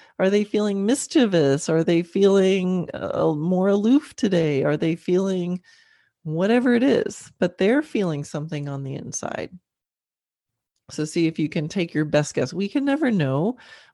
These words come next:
but we can look at their behaviors and, and guess or kind of, you know, see what sort of category it's in.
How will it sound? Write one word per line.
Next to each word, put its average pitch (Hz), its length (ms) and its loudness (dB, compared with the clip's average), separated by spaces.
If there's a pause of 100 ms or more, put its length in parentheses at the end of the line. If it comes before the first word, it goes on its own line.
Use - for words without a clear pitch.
but 208 220 2
we 202 140 -2
can 190 260 -4
look 190 140 -2
at 170 100 -2
their 170 140 0
behaviors 165 720 -2
and, 147 360 -6
and 143 320 -4 (560)
guess 180 600 -2 (220)
or 143 260 -6
kind 143 260 -6
of, 139 180 -6 (300)
you 160 140 -4
know, 135 300 -4
see 160 520 -2
what - 440 -4
sort - 160 -4
of - 60 -10
category 160 580 -4
it's - 240 -8
in. 202 240 -6